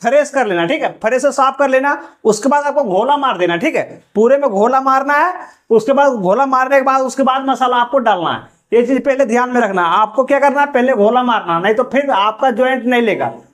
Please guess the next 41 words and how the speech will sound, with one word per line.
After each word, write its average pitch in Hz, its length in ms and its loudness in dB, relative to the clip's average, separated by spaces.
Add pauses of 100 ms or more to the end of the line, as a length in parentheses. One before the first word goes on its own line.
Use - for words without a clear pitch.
(140)
टाइल्स 226 300 -2
आपको 254 220 -2
छत 262 240 -4
से 247 80 0
ज्वाइंट 247 260 -2
नहीं 240 140 0
लेगा। 220 180 0
ये 226 160 0
चीज़ 247 180 0
ध्यान 220 200 0
में 233 100 0
रखना, 190 200 -2
पहले 214 220 0
घोला 214 280 2
मारना, 254 320 0
उसके 240 260 -2
बाद 254 280 0 (260)
आपको 214 260 2
इसमें 247 200 -4
मसाला 233 340 0
देना 165 320 -2 (200)
और 202 120 2
आगे 233 220 0
का 269 100 2
क्या 254 160 0
प्रोसेस 262 420 0
रहेगा 262 360 0
सारा 240 240 -2
कुछ 240 160 -2
मैं 240 120 0
आपको 240 260 2
बताऊंगा। 175 500 -4 (160)
आप 202 140 -4
देखिए 277 260 2
मेरे 277 140 2
भाई, 190 160 2
यहाँ 226 220 0
से 277 140 0
काम 277 200 2
शुरू 262 240 2
करना। 190 420 0